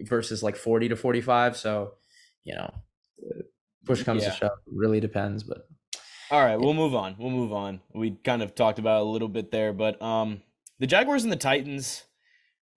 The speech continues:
Speaker 2: Uh, sh-, I honestly don't wanna see this Jaguars team in the playoffs this year. Like, if I'm being completely honest,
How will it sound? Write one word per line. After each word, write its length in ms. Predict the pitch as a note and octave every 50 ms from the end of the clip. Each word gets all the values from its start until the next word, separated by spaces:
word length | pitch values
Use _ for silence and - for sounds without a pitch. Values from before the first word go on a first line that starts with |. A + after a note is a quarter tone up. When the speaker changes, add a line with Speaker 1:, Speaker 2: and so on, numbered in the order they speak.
| _ _ -
Speaker 2:
Uh, 840 | - - - C3+ C3+ C3+ C3+ C3+ C3 C3 C3 C3 B2+ B2+ B2 B2 A#2+
sh-, 220 | - - - - -
I 380 | - E3 E3 F3 F3+ F3+ D#3 -
honestly 480 | G2 G#2 A2+ B2 B2 B2 - B2+ A#2+
don't 260 | A2 A2+ A2 A2 A2 -
wanna 280 | G2+ G#2 G#2 G#2 G2+
see 200 | - - G#2 G#2
this 160 | G2 G2+ G2
Jaguars 460 | - - G#2 G2+ G2+ G2 G2+ G2+ G2+ -
team 240 | - A2 G#2 G#2
in 60 | G2 F#2+
the 80 | F#2
playoffs 480 | - - F#2+ F#2+ G2 G2+ G#2 G#2 - -
this 200 | A2 G#2 - -
year. 160 | G#2+ A2 A2
Like, 140 | G2+ G2+ G2
if 140 | F2+ F#2+ G#2
I'm 140 | G2+ G#2
being 180 | G#2 G#2+ G#2+ G2+
completely 500 | - G2 F#2 - G2+ G2+ F#2+ G2+ G#2 G2
honest, 420 | F#2 F#2+ G2 G2+ G2 - - -